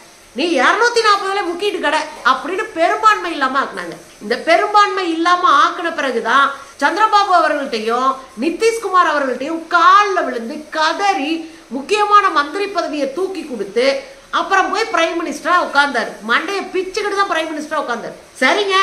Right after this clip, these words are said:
ரெண்டாயிரத்தி பத்தொன்பதுல இருந்து எதிர்க்கட்சியே இல்லைங்க. ஆனா நம்ம ஜி உடைய ரொம்ப நல்ல நேரம்,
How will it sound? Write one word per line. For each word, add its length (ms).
ரெண்டாயிரத்தி 540
பத்தொன்பதுல 540
இருந்து 120
எதிர்க்கட்சியே 680
இல்லைங்க. 280
ஆனா 300
நம்ம 180
ஜி 360
உடைய 320
ரொம்ப 340
நல்ல 260
நேரம், 440